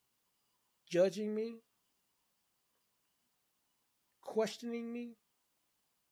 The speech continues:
You're gonna get more oppor-, you're gonna get, have a better chance of having me be more vulnerable and emotion, uh, show emotion by saying, "Hey, babe,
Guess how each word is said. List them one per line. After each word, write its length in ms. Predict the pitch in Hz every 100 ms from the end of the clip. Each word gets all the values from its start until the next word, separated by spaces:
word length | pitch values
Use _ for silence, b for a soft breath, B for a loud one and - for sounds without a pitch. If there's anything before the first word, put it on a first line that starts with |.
| _ _ _ _ 165
You're 240 | 170 320
gonna 260 | 339 277 208
get 240 | 208 165
more 400 | 143 170 220 208
oppor-, 280 | 180 180 185 -
you're 120 | 226
gonna 200 | 269 285
get, 160 | 185 180
have 120 | 170
a 40 | 135
better 260 | 156 190
chance 280 | - 190 170
of 100 | 147
having 340 | 156 160 147
me 280 | 160 160 151 b b b _
be 140 | 175 160
more 220 | 156 131
vulnerable 640 | 143 170 160 147 143 147
and 140 | 151 139
emotion, 520 | 135 170 170 - 131 170
uh, 140 | 147 135
show 280 | - 160 139
emotion 360 | 151 175 156
by 100 | 143
saying, 380 | 131 165 147 131 - _ _ _ _ -
"Hey, 180 | 175
babe, 380 | 160 151 156 151